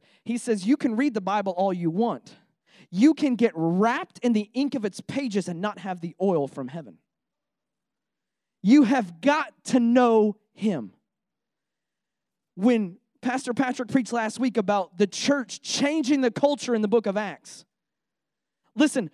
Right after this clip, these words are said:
those guys were able to face being martyred because they knew him. There are stories of the martyrs where they were being tied up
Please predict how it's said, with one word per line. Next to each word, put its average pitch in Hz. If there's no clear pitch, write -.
those 277
guys 262
were 269
able 262
to 254
face 285
being 233
martyred 254
because 240
they 233
knew 220
him. 175
There 302
are 247
stories 311
of 240
the 240
martyrs 247
where 262
they 262
were 254
being 226
tied 294
up 269